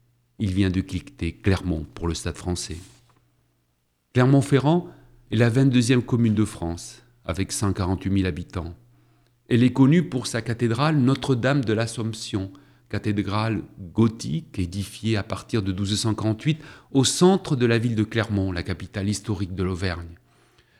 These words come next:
La majeure partie de la construction actuelle date de la seconde moitié du treizième siècle.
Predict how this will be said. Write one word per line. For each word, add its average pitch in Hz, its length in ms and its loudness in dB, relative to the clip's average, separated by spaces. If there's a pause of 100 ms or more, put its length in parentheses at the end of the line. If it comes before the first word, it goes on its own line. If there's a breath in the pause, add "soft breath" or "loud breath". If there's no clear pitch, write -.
La 131 100 6
majeure 156 400 4
partie 156 320 0
de 156 100 4
la 127 120 2
construction 135 560 0
actuelle 165 340 0 (360 loud breath)
date 151 380 2
de 131 140 2
la 131 120 4
seconde 151 340 6
moitié 143 400 4
du 113 240 -2 (540)
treizième 127 380 4
siècle. 113 460 -2